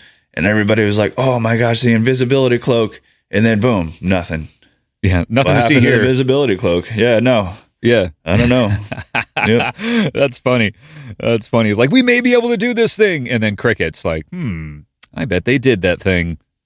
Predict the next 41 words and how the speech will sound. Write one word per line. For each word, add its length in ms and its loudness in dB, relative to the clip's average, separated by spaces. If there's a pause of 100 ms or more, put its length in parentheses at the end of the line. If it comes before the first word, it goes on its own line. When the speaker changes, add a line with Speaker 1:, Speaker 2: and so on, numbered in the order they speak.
(260)
Speaker 1:
Yeah. 560 0
<laughs> 640 -4 (500)
Speaker 2:
Wow. 420 0
Speaker 1:
You 60 0
know 200 2
they 140 2
did, 340 0
yep. 280 0 (400)
Yeah. 100 0
Speaker 2:
Well, 240 2 (520)
uh, 240 -2
much 220 -2
less 200 2
covert, 520 0
but 260 -2
I, 220 0
I 80 2
like 200 0
that 160 -2
video 300 2
that 80 0
you 100 0
shared 280 0
on 100 2
our 100 0
Twitter 300 2
feed 260 0
where 140 2
it 80 -4
showed 200 2
the 60 -2
Marines 440 0
doing 200 2
that 200 -2
boarding 440 0 (420)
exercise 680 0
where 180 2
they 120 2
were 120 2
basically 440 0
just 300 -2